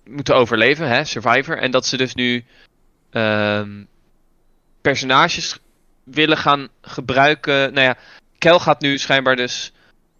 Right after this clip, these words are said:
personages die die eerst, waar die eerst niks mee te maken wilde hebben, gaat hij nu wel, eh, in aanraking mee komen en moet hij nu wel om hulp gaan vragen. Dat was een beetje het idee, volgens mij.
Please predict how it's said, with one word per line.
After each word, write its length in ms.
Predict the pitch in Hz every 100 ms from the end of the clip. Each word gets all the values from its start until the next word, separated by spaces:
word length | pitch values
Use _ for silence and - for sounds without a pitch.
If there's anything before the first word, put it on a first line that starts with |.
| _
personages 440 | - 135 139 147 -
die 100 | 139
die 220 | 127 - _ -
eerst, 540 | 165 165 - - - - - _ -
waar 160 | 131
die 100 | 131
eerst 280 | 127 143 175
niks 200 | 160 170
mee 120 | 170
te 100 | 143
maken 300 | 143 143 165
wilde 200 | 151 143
hebben, 200 | 131 131
gaat 180 | 135 131
hij 100 | 131
nu 140 | 123 123
wel, 360 | 123 120 120 _ _ _ _ _ _ _ _ _ -
eh, 400 | 113 107 104 104 -
in 200 | 120 117
aanraking 380 | 120 117 -
mee 100 | 117
komen 260 | 107 113 113
en 120 | 113
moet 200 | 120 160
hij 100 | 165
nu 140 | 139 123
wel 160 | 123
om 120 | 117
hulp 200 | 117 110
gaan 160 | - 107
vragen. 340 | - - - _ _ _ _ _ -
Dat 140 | 113
was 200 | 120 -
een 60 | 117
beetje 160 | 110
het 80 | - 120
idee, 140 | 107 98
volgens 240 | - -
mij. 220 | - -